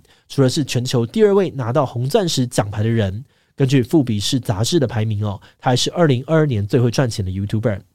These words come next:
年仅呢二十五岁，年收入就已经超过了十五亿台币。哎，不过话说回来哦，赚这么多钱应该不是粉丝们喜欢他的关键原因，因为对于Mister Beast 的粉丝来说，他不只是一位成功的 YouTuber，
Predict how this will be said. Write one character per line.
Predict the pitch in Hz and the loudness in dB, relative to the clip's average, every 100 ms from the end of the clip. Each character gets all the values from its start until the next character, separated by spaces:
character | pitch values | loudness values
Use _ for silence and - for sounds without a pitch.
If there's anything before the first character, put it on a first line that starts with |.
| _ _ _ | _ _ _
年 | 135 196 | 0 2
仅 | 208 127 | 0 -2
呢 | 117 - | -2 2
二 | 190 | 2
十 | - | 2
五 | 107 | -4
岁， | 101 127 98 | -2 -2 -2
年 | 131 123 | -6 -4
收 | - 139 | 2 4
入 | 151 127 | 4 2
就 | 123 | 0
已 | |
经 | 101 107 | 0 -4
超 | - 123 | -2 -2
过 | 110 117 | 0 -2
了 | 95 | -2
十 | - 110 | -2 -2
五 | 98 | -2
亿 | |
台 | 98 - | -4 -8
币。 | - 120 - _ _ _ _ _ _ _ _ | -6 -6 -8 _ _ _ _ _ _ _ _
哎， | 160 | -4
不 | |
过 | 185 233 | 2 2
话 | 254 226 | 4 0
说 | 214 | 2
回 | 202 | 0
来 | 151 | 0
哦， | 120 110 - - | -2 -4 -8 -6
赚 | 302 | -4
这 | 294 | -2
么 | 285 | 0
多 | 233 | 0
钱 | 226 160 127 | 2 0 -2
应 | - 196 | -6 -2
该 | 190 170 | 2 2
不 | 139 | 2
是 | 151 | 0
粉 | 135 | 0
丝 | 107 - | -4 -4
们 | 143 117 | -4 -4
喜 | - 107 | -6 -2
欢 | 117 | -2
他 | 110 | 0
的 | 113 | 0
关 | 104 110 | 0 0
键 | 123 101 | 0 -2
原 | 90 | -4
因， | 101 117 | -6 -6
因 | 120 - _ _ _ _ | -6 -12 _ _ _ _
为 | 165 | 2
对 | 160 160 | 4 4
于 | |
Mister | 143 151 160 | 2 0 0
Beast | 151 196 143 | -2 -4 -4
的 | |
粉 | 120 110 | -4 -2
丝 | |
来 | 131 113 | -2 -2
说， | - 143 139 - | 2 2 2 -8
他 | - | -8
不 | 214 277 | -2 0
只 | 139 | 0
是 | - | 2
一 | 151 | 2
位 | 135 | 2
成 | - 110 | 0 -4
功 | 117 | -4
的 | |
YouTuber， | 117 123 147 147 101 | -2 0 0 0 -2